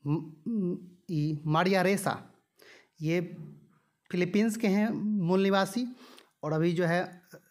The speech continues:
रह कहाँ रहे हैं? अमेरिका में। तो आप इसको मतलब ऐसे भी कर सकते हैं याद, मतलब आदमी नहीं कहता है कि "अरे शांत रहो, शांत रहो, दम मारो, दम, शांत रहो थोड़ा, दम मारो।" तो आप इसको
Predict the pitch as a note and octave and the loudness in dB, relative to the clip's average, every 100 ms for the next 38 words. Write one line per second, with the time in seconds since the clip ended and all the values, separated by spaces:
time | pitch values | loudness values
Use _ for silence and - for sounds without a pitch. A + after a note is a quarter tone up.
0 | - _ _ _ _ - E3+ G#3 G#3+ D#3 | -20 _ _ _ _ -4 -2 0 2 2
1 | C3 C3 C3 C#3+ F3 D#3+ D#3 A2+ A#2 - | 0 -2 -6 -4 0 0 0 -2 -4 -12
2 | _ _ - - - - - - - _ | _ _ -20 -20 -20 -20 -20 -20 -20 _
3 | _ F#3 G3 G3+ G#3+ A3 G#3+ A3+ A3+ A3 | _ -6 -2 0 2 0 0 0 0 -2
4 | - - F3+ D#3+ F#3+ F#3+ F#3 A3 G#3+ A3 | -6 -6 -4 0 2 2 2 2 2 0
5 | G#3+ G#3+ G#3 A3 A3+ G#3 F#3+ F#3 F#3+ F#3 | 0 -2 -2 -2 0 2 2 0 0 -2
6 | F#3+ - - F3 D#3+ F#3 A#3+ A3+ F3+ F3 | -4 -8 -10 -4 0 0 0 0 0 0
7 | F3 F3 F3+ A3 G3+ - - - _ _ | 0 0 2 2 0 -4 -14 -20 _ _
8 | _ _ - - G3 G#3+ F#3+ F3 F#3 F#3 | _ _ -8 0 0 2 2 2 2 2
9 | F3 D#3+ F3+ F3+ F3 E3 D3+ D#3 C#3+ - | 2 2 2 2 2 2 2 2 0 -2
10 | - _ _ _ _ _ _ _ - F3+ | -16 _ _ _ _ _ _ _ -4 0
11 | F#3+ G3+ E3 D#3 C#3+ B2 D#3+ E3 C3 A2+ | 2 2 0 0 -2 0 2 2 2 -2
12 | - _ _ _ _ _ _ C#3+ D3 D#3 | -10 _ _ _ _ _ _ -8 -6 -4
13 | - | -2